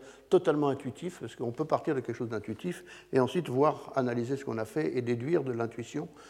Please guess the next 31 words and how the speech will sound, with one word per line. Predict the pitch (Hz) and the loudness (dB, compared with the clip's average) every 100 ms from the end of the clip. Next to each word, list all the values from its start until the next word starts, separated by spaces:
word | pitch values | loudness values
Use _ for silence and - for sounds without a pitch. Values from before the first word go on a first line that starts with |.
| - | -16
des | - 123 120 | -4 -2 0
éléments | 113 120 | 0 0
plus | 151 139 | -2 -6
formels. | - 117 101 101 - - - - | -6 -6 -6 -6 -12 -20 -2 6
Et | |
donc, | 151 208 | 10 10
j'ai, | 160 160 | 10 6
je | 147 | 4
définis | 151 185 180 175 | 6 6 6 4
cette | 151 127 | 4 2
phrase-là, | - 131 143 170 226 - - - 370 | 0 2 8 8 8 4 -14 -2 12
et | 220 254 - - | 12 12 8 2
dans | 156 208 226 | 8 8 8
chacun | 165 - 262 254 220 202 - - - - - | 6 8 10 12 10 8 2 -8 -16 -18 -12
des, | 156 135 156 147 143 | -8 0 4 4 4
des | 135 131 127 | 2 2 0
sous-éléments | - 247 214 185 180 180 | 2 2 6 8 6 6
qui | 151 | 0
composent | 123 151 - 151 | -2 -2 0 0
cette | 131 | 0
première | - 123 123 | 0 0 0
phrase, | - 180 226 247 - - - - | 4 6 6 4 -6 -16 -18 2
alors | 120 | 4
vous | 113 | 8
voyez, | 127 170 | 8 6
par | 185 | 4
exemple, | 117 117 147 147 | -2 -2 -4 -4
ici, | 120 - 180 190 | -6 -4 0 0
on | |
se | 143 185 | 0 -6
situe, | - 120 - 190 220 | -8 -12 -8 -4 -4